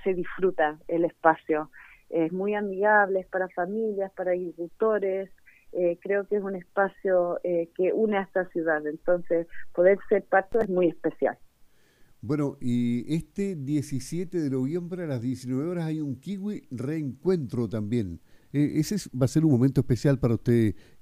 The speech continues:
Speaker 2: eh, de, de un, para unirse con la gente de la zona, ¿no?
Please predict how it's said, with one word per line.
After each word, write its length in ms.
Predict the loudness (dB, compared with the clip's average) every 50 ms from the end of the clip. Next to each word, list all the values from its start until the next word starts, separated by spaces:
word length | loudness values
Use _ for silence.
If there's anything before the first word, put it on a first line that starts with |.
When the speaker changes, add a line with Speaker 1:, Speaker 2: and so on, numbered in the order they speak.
| -16 -12 -12 -8
Speaker 2:
eh, 320 | -4 -2 0 0 0 -2
de, 300 | -2 -2 0 2 2 2
de 260 | 0 0 0 2 2 2
un, 220 | 2 0 0 -2
para 240 | -2 -2 0 2 2
unirse 420 | 4 4 4 2 2 0 -2 -2
con 140 | -2 -2 -4
la 60 | -4
gente 280 | -4 -4 -4 -2 -2 -2
de 60 | -2
la 80 | -2 -4
zona, 260 | -6 -6 -6 -6 -4
¿no? 140 | -4 -6 -6